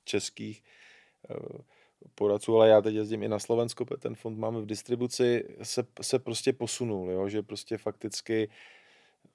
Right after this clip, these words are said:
ne, ono to bylo tak, jo, že máš třeba skupinu, tam bylo třeba dva tisíce poradců a lidí, kteří byli schopní jako prodat investici, bylo sto a kteří byli schopní si sednout se mnou do studia, byli tři.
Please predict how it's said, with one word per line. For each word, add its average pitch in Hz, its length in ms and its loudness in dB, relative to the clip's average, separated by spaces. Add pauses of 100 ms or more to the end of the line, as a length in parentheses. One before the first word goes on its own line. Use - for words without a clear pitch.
(560)
ne, 131 100 10
ono 147 220 8
to 165 100 2
bylo 170 200 4
tak, 143 260 8
jo, 85 140 -2
že 98 120 -4
máš 123 260 -2
třeba 147 260 0 (100)
skupinu, 127 460 2
tam 131 160 2
bylo 131 140 4
třeba 139 180 2
dva 120 140 0
tisíce 127 440 -4
poradců 104 600 -2 (360)
a 110 440 4
lidí, 120 340 -2
kteří 139 240 -2
byli 139 180 4
schopní 135 460 -2
jako 135 260 2
prodat 131 360 2
investici, 123 480 -2
bylo 135 220 6
sto 92 420 2 (100)
a 104 60 -2
kteří 123 260 2
byli 131 300 6 (100)
schopní 127 440 -2
si 127 140 -4
sednout 127 340 0
se 123 140 -2
mnou 127 180 2
do 117 100 0
studia, 117 400 2
byli 113 180 2
tři. 82 320 -2